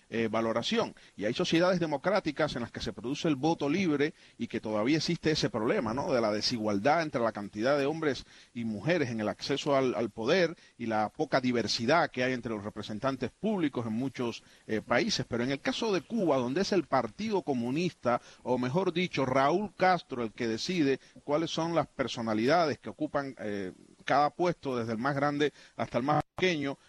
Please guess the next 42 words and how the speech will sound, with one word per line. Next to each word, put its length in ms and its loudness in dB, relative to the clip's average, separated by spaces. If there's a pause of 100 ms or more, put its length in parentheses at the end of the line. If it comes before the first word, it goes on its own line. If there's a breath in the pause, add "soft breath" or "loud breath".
(120)
eh, 220 -6
¿cómo 260 2
es 60 -2
posible, 600 0
no? 200 -2
que, 200 -2
que 140 -4
todavía, 600 2
eh, 240 -2
el, 340 0
eh, 180 -4
el, 480 0
el, 280 0
ese 260 2
poder 500 2 (280 soft breath)
no 200 -6
sea 180 2
representativo 1000 0
de 140 4
esa 500 0
población 560 2
mayoritariamente 1120 2
mestiza 720 -2 (320 loud breath)
que 100 0
existe 340 0
en 80 -2
nuestro 280 -4
país? 300 -2
Es 80 -2
decir, 200 -2
que 140 -4
no 240 2
hay 100 0
ninguna 320 -2
intención 560 -2 (360 loud breath)
en 160 0
ese 180 2
sentido. 560 -2
A 140 2
Inés 260 0
María 380 0
Chacman 580 -2